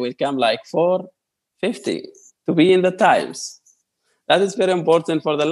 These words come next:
life also. Everything's work with the times. It will do it in perfect way. Then after that, I learn a lot about the language, the cultures, the food, the music, the writers. I think, uh,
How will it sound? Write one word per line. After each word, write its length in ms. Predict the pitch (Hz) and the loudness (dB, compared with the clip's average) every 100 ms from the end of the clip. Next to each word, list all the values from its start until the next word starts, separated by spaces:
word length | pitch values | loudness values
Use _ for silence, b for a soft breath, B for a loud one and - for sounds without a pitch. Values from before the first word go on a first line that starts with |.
| 208 | -2
life 180 | 226 - | -4 -2
also. 440 | 135 - 117 - _ | -2 -2 -6 -10 _
Everything's 460 | 165 170 - 131 123 | -4 -2 -2 -4 -2
work 240 | 135 - | -4 -4
with 100 | 135 | -4
the 80 | 127 123 135 | -4 -2 -2
times. 460 | 175 190 - - _ _ _ _ _ | 0 -4 -10 -14 _ _ _ _ _
It 140 | - - | -12 -2
will 120 | 127 123 143 | -2 0 0
do 40 | |
it 140 | 160 156 | 0 0
in 220 | 135 120 | -2 2
perfect 400 | 160 196 190 - | 2 2 -2 0
way. 280 | 214 131 - _ _ _ | 2 2 -2 _ _ _
Then 420 | - 127 214 240 | 0 2 4 6
after 300 | 220 220 190 180 | 4 2 0 2
that, 160 | 185 185 - | 0 0 0
I 120 | 165 | 0
learn 260 | 143 143 120 | 2 0 -2
a 40 | |
lot 220 | 127 131 131 | -4 -4 -6
about 480 | 127 117 113 107 - - | -6 -4 -4 -6 -8 -8
the 240 | 107 - | -8 -4
language, 1080 | - 202 208 254 254 196 185 - - - - _ _ | 0 0 2 0 2 0 0 -4 -8 -10 -12 _ _
the 80 | - | -10
cultures, 720 | - 139 170 - 170 170 165 - | -2 0 0 -4 -4 -4 -6 -12
the 140 | - | -14
food, 600 | - 123 147 147 139 - - | -8 -2 0 2 0 -4 -12
the 120 | - | -10
music, 540 | - 131 139 127 127 131 _ | -4 0 0 2 2 0 _
the 160 | - 95 | -8 -2
writers. 840 | 113 143 139 127 127 127 - - - _ _ - | 2 2 2 -2 -2 -4 -10 -14 -18 _ _ -12
I 120 | 143 | -6
think, 300 | - 180 180 | 2 2 2
uh, 320 | 185 180 | 2 2